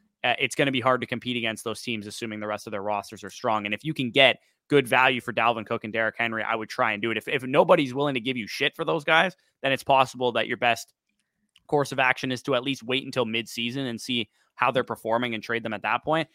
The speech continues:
You're also gonna add Breece Hall to this team, which, which helps. And you're also gonna add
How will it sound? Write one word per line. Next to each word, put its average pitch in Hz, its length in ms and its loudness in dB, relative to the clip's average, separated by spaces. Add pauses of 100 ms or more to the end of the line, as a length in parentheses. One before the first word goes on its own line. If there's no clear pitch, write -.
(160)
You're 143 140 4
also 196 240 6
gonna 151 200 2
add 143 220 0
Breece 127 260 -6
Hall 117 200 0
to - 80 -12
this 117 220 -10
team, 127 300 -4
which, 123 260 -6
which 123 160 -8
helps. 107 320 -4
And 135 140 -6
you're 123 100 -2
also 127 260 -2
gonna 123 200 -6
add 123 260 0